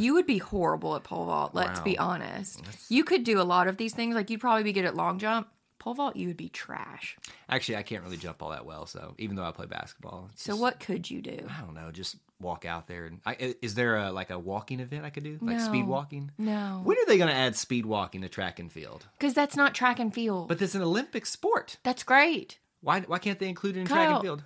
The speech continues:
Speaker 1: so is skateboarding, and it's not in track and field?
Speaker 2: But
Speaker 1: Not
Speaker 2: that's
Speaker 1: every Olympic sport needs to be in track and field.
Speaker 2: But it's done on a track.
Speaker 1: That's great.
Speaker 2: Anyway, okay.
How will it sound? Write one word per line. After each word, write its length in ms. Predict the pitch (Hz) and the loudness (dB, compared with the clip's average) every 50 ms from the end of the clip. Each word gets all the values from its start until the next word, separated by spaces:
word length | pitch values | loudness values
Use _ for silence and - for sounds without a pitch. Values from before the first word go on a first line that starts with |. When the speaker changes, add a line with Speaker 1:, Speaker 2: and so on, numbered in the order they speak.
| - - | -10 -8
Speaker 1:
so 220 | - - 311 302 | -2 0 2 2
is 80 | 294 - | 2 2
skateboarding, 680 | - - 302 302 320 240 254 277 285 269 247 220 196 190 | 0 2 2 2 2 2 2 2 2 4 4 2 0 0
and 100 | 202 214 | 0 0
it's 120 | 214 214 - | 0 2 2
not 120 | 240 233 226 | 2 2 2
in 80 | 214 | 2
track 220 | 202 220 220 208 208 | 0 0 -2 -2 -2
and 80 | 196 | -4
field? 340 | - 220 233 240 254 262 - - _ _ | -4 -4 -4 -4 -4 -6 -8 -12 _ _
Speaker 2:
But 100 | - 202 | 0 4
Speaker 1:
Not 60 | 269 277 | 4 6
Speaker 2:
that's 80 | - 269 | 6 6
Speaker 1:
every 240 | 277 277 277 285 277 | 6 6 6 4 4
Olympic 300 | 262 262 269 247 277 - | 4 2 2 0 0 -2
sport 300 | - - 277 285 285 - | -2 2 4 4 4 4
needs 180 | 240 254 240 - | 2 0 -2 0
to 60 | 262 | 0
be 100 | 254 254 | 0 2
in 60 | 240 | 4
track 180 | 226 247 247 233 | 6 6 4 4
and 100 | 233 233 | 4 2
field. 380 | 277 285 240 196 160 131 117 | 2 2 2 2 0 -2 0
Speaker 2:
But 160 | - 160 151 240 | 2 4 4 4
it's 180 | - 113 117 | 2 0 -4
done 320 | 113 107 131 127 131 139 139 | -4 -4 -4 -2 -4 -6 -8
on 240 | - - 110 110 107 | -8 -10 -10 -10 -10
a 40 | 101 | -12
track. 500 | - - 160 160 - - - - - - _ _ _ - | -12 -12 -12 -14 -14 -16 -20 -20 -20 -20 _ _ _ -12
Speaker 1:
That's 240 | 214 190 185 - - | -12 -12 -12 -12 -12
great. 320 | - 233 240 254 233 - _ _ _ | -12 -12 -10 -12 -12 -14 _ _ _
Speaker 2:
Anyway, 300 | 117 120 113 95 82 - - - _ - | -2 -2 0 0 -2 -4 -10 -14 _ 2
okay. 280 | 139 156 151 147 113 | 4 6 6 6 4